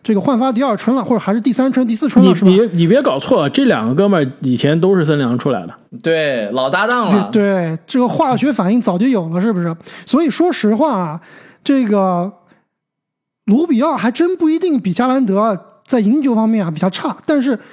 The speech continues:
Speaker 1: 我仍然觉得这支球队的未来还是加兰德，就外线是加兰德啊。所以这个等加兰德伤愈归队以后啊，我觉得他的数据啊，包括他的贡献，其实还是应该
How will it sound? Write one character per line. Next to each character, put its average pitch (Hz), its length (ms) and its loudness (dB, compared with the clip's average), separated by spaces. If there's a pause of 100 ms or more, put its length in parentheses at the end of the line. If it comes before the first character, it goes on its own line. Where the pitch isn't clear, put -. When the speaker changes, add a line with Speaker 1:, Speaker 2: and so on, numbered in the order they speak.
(220)
Speaker 1:
我 196 120 2
仍 294 100 0
然 311 140 0
觉 190 120 -2
得 185 60 0
这 220 120 0
支 220 80 2
球 - 120 -8
队 190 100 0
的 190 80 0
未 196 120 0
来 165 140 -4
还 175 160 -4
是 190 100 -4
加 196 140 0
兰 175 160 0
德， 156 180 -4 (240)
就 214 120 2
外 240 180 2
线 185 160 -2
是 - 60 -8
加 185 100 -2
兰 165 160 -2
德 170 100 -6
啊。 156 140 -6 (320)
所 220 180 0
以 220 180 0 (760)
这 226 120 -2
个 196 80 2
等 190 300 0
加 269 140 0
兰 285 180 0
德 214 160 0
伤 294 240 0
愈 269 60 0
归 277 160 -2
队 285 160 0
以 185 40 -2
后 185 120 0
啊， 208 60 2
我 170 120 -2
觉 190 100 0
得 190 80 0
他 226 200 -4
的 233 120 0
数 240 320 -2
据 220 160 0
啊， 196 120 0
包 214 120 0
括 214 80 0
他 208 80 -2
的 214 60 0
贡 214 180 0
献， 185 160 0
其 185 160 -4
实 185 120 0
还 180 180 -2
是 220 180 0
应 214 220 0
该 214 260 0